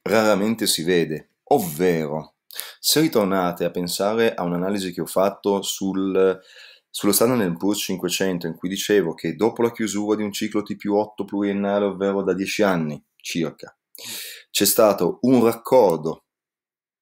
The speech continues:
una finta rialzo con ribasso, e poi si sta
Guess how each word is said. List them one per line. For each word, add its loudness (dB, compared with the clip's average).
una -8
finta 0
rialzo 0
con -6
ribasso, -4
e -10
poi 2
si 0
sta 2